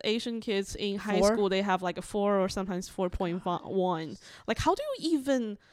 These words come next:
Speaker 2: Those damn
Speaker 1: be,
Speaker 2: Asian kids,
Speaker 1: be,
Speaker 2: man.
Speaker 1: you know, be higher than four? I thought that's, like, where they capped it,
Speaker 2: What is
Speaker 1: right?
Speaker 2: the full score?
Speaker 1: For G P As?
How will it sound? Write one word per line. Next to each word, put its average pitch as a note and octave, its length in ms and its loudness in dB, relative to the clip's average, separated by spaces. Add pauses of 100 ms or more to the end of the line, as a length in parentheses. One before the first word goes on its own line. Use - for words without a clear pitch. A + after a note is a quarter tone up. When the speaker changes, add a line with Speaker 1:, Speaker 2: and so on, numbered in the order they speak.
(100)
Speaker 2:
Those G#3 160 -12
damn G#3 160 -4
Speaker 1:
be, A#3+ 220 4
Speaker 2:
Asian A3 200 -4
kids, E3+ 280 -10
Speaker 1:
be, A3 180 0
Speaker 2:
man. F3+ 140 -8
Speaker 1:
you D#4 120 2
know, A#3 280 4
be A#3+ 340 -4
higher B3 500 0
than A#3 220 2
four? B3+ 540 2
I G#3+ 120 2
thought D4 240 2
that's, - 300 -2
like, B3 240 2
where B3+ 400 2
they A#3+ 180 0
capped - 480 -4
it, F3+ 120 2
Speaker 2:
What B3+ 100 2
is - 60 4
Speaker 1:
right? G4+ 80 0
Speaker 2:
the - 80 4
full C4 240 -4
score? - 760 -6 (600)
Speaker 1:
For - 280 4
G E4+ 240 0
P E4 160 2
As? F4 380 2